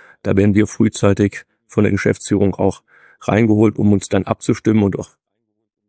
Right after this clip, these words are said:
entweder von selbst eigene Ideen einzubringen oder aber eben auch die Ideen der Geschäftsführung dann mit zu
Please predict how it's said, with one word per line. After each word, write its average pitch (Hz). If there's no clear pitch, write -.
entweder 104
von 98
selbst -
eigene 113
Ideen 104
einzubringen 107
oder 101
aber 98
eben 107
auch -
die -
Ideen 98
der -
Geschäftsführung 95
dann 92
mit 110
zu 98